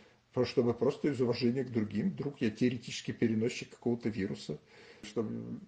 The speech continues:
люди вокруг были более умиротворённые. Я, кстати, думаю, это вообще один из методов. Вот в Австрии запретили в супермаркеты приходить без масок, в Японии это как культура. Потому что говорится, что вирусы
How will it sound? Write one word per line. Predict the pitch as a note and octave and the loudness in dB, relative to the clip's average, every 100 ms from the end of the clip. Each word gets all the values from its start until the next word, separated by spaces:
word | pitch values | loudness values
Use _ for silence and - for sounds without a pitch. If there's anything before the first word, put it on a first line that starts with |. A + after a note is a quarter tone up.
| F#3 | -8
люди | C#3 B2+ C3+ | 0 0 0
вокруг | A#2+ - B2+ A#2+ - | -2 0 -2 -4 -8
были | B2 B2 A2 | -4 -2 0
более | A2+ A#2 A2+ | 2 4 2
умиротворённые. | B2 B2 A2 A#2+ A2+ B2 F3 E3+ | 2 0 2 4 4 4 2 0
Я, | E3+ | 0
кстати, | - F#3 F#3+ | 2 -2 0
думаю, | E3+ E3+ D#3+ | -2 0 0
это | D#3 | 2
вообще | D#3 G#3+ | 2 0
один | D#3+ C#3+ | 0 -2
из | C#3+ C3 | -6 -4
методов. | E3 - A#2 - | -4 -2 -8 -2
Вот | A2 G#2+ | -2 -2
в | B2+ A#2+ | 2 4
Австрии | C#3 - C#3 B2 | 4 2 -4 -2
запретили | A#2 - A2+ C3 | -2 -4 -4 -4
в | A#2 | -4
супермаркеты | A2 A2+ A2+ A#2+ - G#2+ | -4 -2 0 0 0 -4
приходить | G#2 - A#2+ A2 | -4 -4 -4 -2
без | G#2+ G#2 | -4 -4
масок, | A2 G#2+ - A2+ | 0 0 -2 -4
в | G#2+ | -2
Японии | G#2 B2+ A#2+ A2+ | 2 2 2 0
это | - | -2
как | A2 - | -6 -4
культура. | G#2+ G#2 A#2+ - - - | -4 -2 -2 -4 -12 -6
Потому | - C#3+ D3 | -2 2 2
что | - D#3+ D#3 D#3 - _ | 8 10 10 6 -4 _
говорится, | - C#3+ D3+ D3 | 6 6 6 2
что | C3+ - | 0 0
вирусы | B2+ E3 F#3 - | -4 -2 -2 -2